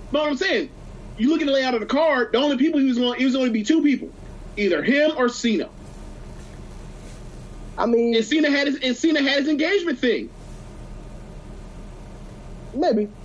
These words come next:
Speaker 2: I don't know, but even
Speaker 1: Like, think about it
Speaker 2: even
Speaker 1: like
Speaker 2: Ce-
Speaker 1: this, right? If you're gonna retire Undertaker, if you, if you're gonna retire Undertaker,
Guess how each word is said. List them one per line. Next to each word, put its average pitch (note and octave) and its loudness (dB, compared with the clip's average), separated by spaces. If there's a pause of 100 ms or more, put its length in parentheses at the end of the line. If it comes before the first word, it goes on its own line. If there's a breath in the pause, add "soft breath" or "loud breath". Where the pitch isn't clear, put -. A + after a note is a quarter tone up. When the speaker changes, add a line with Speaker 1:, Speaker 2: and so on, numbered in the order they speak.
Speaker 2:
I A3 -2
don't G#3 4
know, E3+ 4
but F3 4
even B3 4
Speaker 1:
Like, A#3 2
think B3+ 2
about C4+ 2
it A3 0
Speaker 2:
even - -4 (100)
Speaker 1:
like - 0
Speaker 2:
Ce- - -16
Speaker 1:
this, - -20 (300)
right? A#3+ 2
If A#3 4
you're F4 4
gonna F4+ 2
retire D4+ 0
Undertaker, A#3+ 0
if B3+ 2
you, E4+ 2
if G#3+ 4
you're D4 2
gonna F4 0
retire D#4 2
Undertaker, A3 0